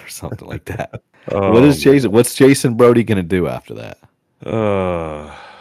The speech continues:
Speaker 1: It was
Speaker 2: Panera
Speaker 1: a
Speaker 2: Bread?
Speaker 1: stupid, predictable ending. Yeah, f-, literally fucking Panera Bread, dude. That's it. He's good with a knife. Cut this loaf. Get the bread bowls ready, Jason.
Speaker 2: <laughs>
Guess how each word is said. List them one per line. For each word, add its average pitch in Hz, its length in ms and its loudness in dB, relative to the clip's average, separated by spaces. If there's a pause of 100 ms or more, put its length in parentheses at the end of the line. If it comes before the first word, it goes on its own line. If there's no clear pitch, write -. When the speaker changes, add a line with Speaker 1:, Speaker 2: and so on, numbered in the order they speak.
(760)
Speaker 1:
It 127 140 6
was 139 120 4
Speaker 2:
Panera - 20 2
Speaker 1:
a 143 120 0
Speaker 2:
Bread? 117 140 -2
Speaker 1:
stupid, 127 340 2
predictable 92 600 -2
ending. 73 320 -10
Yeah, 80 120 -6
f-, - 180 -14
literally 110 420 4
fucking 90 400 -6
Panera 78 380 -10
Bread, 64 300 -12
dude. 67 220 -16 (320)
That's 95 220 -6
it. 76 200 -6 (320)
He's 98 160 -4
good 120 160 4
with 107 120 0
a 101 60 0
knife. 95 520 -4 (800)
Cut - 220 -6
this 98 220 -6
loaf. 78 480 -12 (100)
Get 110 140 -4
the 120 80 2
bread 98 340 0
bowls 76 320 -6
ready, 67 360 -14 (500)
Jason. - 540 -10
Speaker 2:
<laughs> - 40 -10